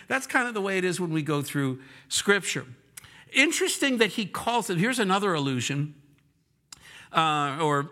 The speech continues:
metaphor that, it's not even a metaphor, it's a fact. He refers to Israel that they will be a holy nation, a kingdom of priests. They are a chosen people.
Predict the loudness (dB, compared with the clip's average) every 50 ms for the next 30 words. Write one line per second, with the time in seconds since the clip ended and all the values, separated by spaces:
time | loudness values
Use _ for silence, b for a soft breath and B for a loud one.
0 | -10 -12 -6 0 2 2 4 4 2 -2 -4 -2 -2 0 2 2 2 2 0 0
1 | -2 -8 -12 -6 -2 -2 -2 0 2 2 2 2 2 -2 -4 -2 0 0 0 -2
2 | -2 -6 -8 -10 -8 -8 -6 -2 0 0 0 0 -4 -8 -14 -18 -20 B B B
3 | B B B B B B B B B -4 0 2 2 4 4 4 2 2 2 0
4 | 0 0 0 0 -2 -2 -4 -4 -2 2 2 2 2 2 0 2 2 2 2 0
5 | -4 -6 -10 B B B B B B B B 2 2 2 2 2 2 2 4 2
6 | 2 0 0 -2 0 0 2 2 4 4 2 0 -2 -6 -2 0 0 2 2 0
7 | -2 0 2 2 2 2 2 0 -2 -4 -4 -6 -8 -10 -10 -8 -6 -4 -2 -2
8 | -2 -2 -2 -4 -4 -6 -12 -8 -4 -2 -2 -2 -2 -2 0 0 2 2 0 -2
9 | -2 -2 -2 0 0 0 0 -2 -4 -4 -6 -6 -6 -6 -8 -6 -6 -6